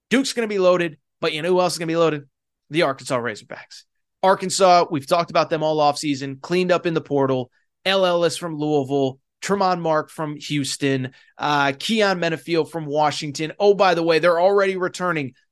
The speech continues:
Trevin Brazile, Devo Davis, um, Jalen Graham, former All Pac-twelve player at Arizona State. So just a fascinating,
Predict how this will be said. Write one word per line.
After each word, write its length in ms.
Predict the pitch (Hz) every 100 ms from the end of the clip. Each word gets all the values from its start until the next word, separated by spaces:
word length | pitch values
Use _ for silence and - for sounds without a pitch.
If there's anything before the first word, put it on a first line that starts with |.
| -
Trevin 420 | - 196 175 165
Brazile, 520 | 156 147 151 139 98 _ _ -
Devo 480 | 127 208 185 190 160
Davis, 520 | 170 165 127 113 - _ _ -
um, 520 | 180 170 160 156 147 _ 180
Jalen 520 | 139 202 214 202 180
Graham, 340 | 175 180 170
former 360 | 139 180 175 170 -
All 200 | 175 170
Pac-twelve 600 | 175 165 - 175 156 -
player 260 | 175 160
at 60 | 156
Arizona 360 | 156 151 147
State. 340 | 135 - 127 - - -
So 180 | - 196
just 220 | 185 208
a 180 | - 196 - _
fascinating, 800 | - - - - 220 185 123 107